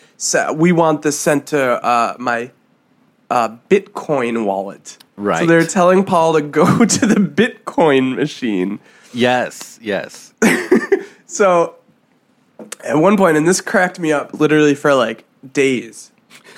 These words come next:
Speaker 1: At one point, <laughs> he, he sends a picture of him in the car. <laughs> Him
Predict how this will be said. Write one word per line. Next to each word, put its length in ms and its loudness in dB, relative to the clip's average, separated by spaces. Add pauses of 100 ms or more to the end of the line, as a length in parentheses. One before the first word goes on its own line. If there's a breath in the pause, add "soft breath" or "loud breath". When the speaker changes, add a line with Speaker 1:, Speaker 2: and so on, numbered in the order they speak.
(320 loud breath)
Speaker 1:
At 160 2
one 260 2
point, 460 0
<laughs> 0 -
he, 160 4
he 340 4
sends 380 -2
a 60 -4
picture 340 0
of 80 -2
him 200 -8
in 120 -8
the 80 -10
car. 580 -4
<laughs> 40 -18 (2000 loud breath)
Him 340 0